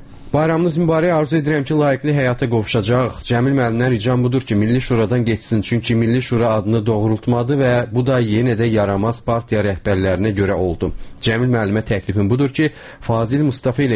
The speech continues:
birgə siyasi ideoloji mərkəz yaradıb, xeyirli işlər görsün, xalqımızın buna böyük ehtiyacı var. Sağlam düşüncəli insanlar bir arada olmalıdırlar. Mahmud İmzalı dinləyicimiz yazır bunu. Bayramınız qut-, e, qutlu olsun, əziz xalqım. Cəmil bəy, sizin Fərəc Quliyevlə münasibətiniz varmı?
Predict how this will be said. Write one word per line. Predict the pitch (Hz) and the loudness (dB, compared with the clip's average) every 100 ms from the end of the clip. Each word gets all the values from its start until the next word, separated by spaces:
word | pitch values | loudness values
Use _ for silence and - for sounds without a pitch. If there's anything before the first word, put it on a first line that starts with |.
| 95 | -2
birgə | 101 117 | -2 -2
siyasi | 131 120 104 - 131 | -2 -2 -2 0 0
ideoloji | 107 98 95 92 | 0 0 0 2
mərkəz | 117 98 - 107 95 | 0 0 0 -2 0
yaradıb, | 95 92 139 - - - | 0 0 -2 -4 -16 -8
xeyirli | - 113 107 131 | 0 0 2 -2
işlər | - 113 104 | 0 0 0
görsün, | 117 127 156 151 | 0 0 0 -2
xalqımızın | - 113 107 104 139 127 | 0 0 0 0 0 0
buna | 104 110 107 | 0 0 0
böyük | 107 107 | 0 0
ehtiyacı | 107 110 120 117 117 127 | -4 -2 -2 -2 0 -2
var. | 92 - - - | -2 -8 -20 -14
Sağlam | - 120 113 139 143 | -2 0 0 0 -2
düşüncəli | 113 - 104 104 95 | -4 -2 0 0 0
insanlar | 98 - 104 113 139 101 | -2 -2 0 0 0 -2
bir | 107 113 92 | -4 -2 0
arada | 92 90 | 0 0
olmalıdırlar. | 92 90 98 98 101 127 131 - - - | 0 0 0 -2 0 -2 -2 -14 -20 -6
Mahmud | 107 107 120 113 | -4 0 0 0
İmzalı | 104 104 101 104 | 0 0 0 0
dinləyicimiz | 104 101 98 101 104 | 0 0 -2 0 0
yazır | 98 107 | 0 0
bunu. | 104 123 131 - - - - | 0 0 -2 -12 -18 -18 -4
Bayramınız | 131 139 139 147 - | 0 0 0 -2 -2
qut-, | 131 123 - 117 110 | -4 -4 -2 2 2
e, | |
qutlu | 104 - 131 131 | 0 -2 0 2
olsun, | 123 - 139 | 0 0 -2
əziz | - 117 113 110 | 0 -2 -2 -2
xalqım. | 113 107 117 131 | -2 0 0 0
Cəmil | - 120 131 120 | -2 -2 0 0
bəy, | 107 | -2
sizin | 95 113 123 139 | -2 -2 0 0
Fərəc | - 120 127 - | 0 0 -2 0
Quliyevlə | 123 123 107 113 | 2 2 0 0
münasibətiniz | 113 107 - 107 - 101 | 0 -2 -2 -2 -2 0
varmı? | 107 127 113 | 0 0 0